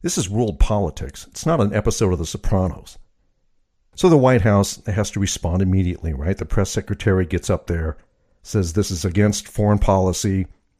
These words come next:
It's definitely not the position of the White House. So Graham doubles down, tweets that shit. He says something like, "I don't care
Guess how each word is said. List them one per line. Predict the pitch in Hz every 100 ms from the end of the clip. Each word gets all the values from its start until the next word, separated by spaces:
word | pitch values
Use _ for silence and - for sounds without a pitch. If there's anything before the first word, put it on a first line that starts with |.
| -
It's | -
definitely | - 101 120
not | 107 107 110
the |
position | 85 95 95 90 95
of |
the | 85
White | 85 92 87
House. | 65 - - _ _ _ _ _ _ _ _
So | - 113
Graham | 120 185 170 113
doubles | 151 143 127 87 82
down, | 110 107 78 - _ -
tweets | 175 202 202
that | - 80 -
shit. | - 87 - _ _ _ _ _ _ _ -
He | 156 185
says | 151 123
something | - 117 110
like, | 101 -
"I | 104 139
don't | 123 - -
care | - 131 143 151